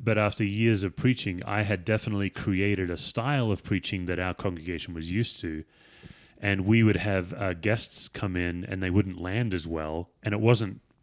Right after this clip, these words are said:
it had nothing to do with the fact that I'm a better preacher than they are. It's that I had led our church to a particular taste in preaching.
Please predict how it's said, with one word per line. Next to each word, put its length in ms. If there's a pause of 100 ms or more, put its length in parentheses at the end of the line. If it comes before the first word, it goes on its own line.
(340)
it 80
had 160
nothing 300
to 80
do 160
with 80
the 80
fact 220
that 100
I'm 120
a 60
better 220
preacher 560
than 240
they 180
are. 300 (580)
It's 220
that 220
I 180
had 200
led 240
our 120
church 360
to 140
a 60
particular 480
taste 500
in 160
preaching. 540